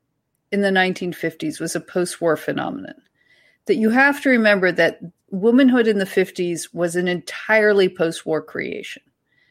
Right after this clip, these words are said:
that before then women worked. Uh, they worked at all levels. And by the way, working was not fun. Like most jobs, we have to posit that careers are different from jobs.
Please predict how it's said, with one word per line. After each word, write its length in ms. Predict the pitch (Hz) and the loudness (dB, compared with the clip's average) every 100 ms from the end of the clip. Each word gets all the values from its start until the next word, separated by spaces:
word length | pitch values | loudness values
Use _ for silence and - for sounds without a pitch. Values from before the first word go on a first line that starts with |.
| _ _ - | _ _ -2
that 200 | 190 - | -2 0
before 440 | 202 - 294 320 | -4 -2 2 4
then 260 | 302 262 214 | 6 4 4
women 380 | 226 240 220 190 | 4 4 4 2
worked. 560 | 196 - - - - _ _ _ _ _ - | 0 -2 -6 -20 -20 _ _ _ _ _ -6
Uh, 300 | 180 175 175 | 0 2 4
they 120 | 180 | 2
worked 340 | 180 202 202 202 | 2 2 0 0
at 120 | 190 190 | 0 4
all 240 | 202 170 | 4 6
levels. 480 | 185 165 156 165 - | 4 2 0 -2 0
And 320 | 220 214 - | 2 2 0
by 300 | 202 247 269 | -2 2 4
the 140 | 311 302 | 4 2
way, 280 | 240 247 277 | 4 4 2
working 580 | 214 208 247 311 311 | 2 2 2 2 4
was 200 | 277 226 | 4 2
not 340 | 202 202 233 247 | 0 2 2 0
fun. 560 | - - 262 190 - - | -6 -2 2 2 -2 -6
Like 280 | 202 214 208 | 0 0 0
most 420 | 202 254 339 - | 0 2 2 0
jobs, 380 | - 269 202 151 | 0 2 2 2
we 140 | 196 220 | -2 0
have 200 | 247 - | 0 2
to 200 | 254 - - | 0 0 -8
posit 600 | 247 240 233 - - - _ _ - _ - | 0 0 0 -4 -8 -20 _ _ -20 _ -8
that 480 | 185 220 208 - - | 2 4 4 0 -8
careers 720 | - 226 254 294 311 294 254 | -6 -2 0 2 2 2 2
are 100 | 240 | 2
different 420 | 233 233 233 - | 0 -2 -8 -8
from 200 | 202 185 | -8 -4
jobs. 560 | 185 160 - - - | 0 0 0 -8 -16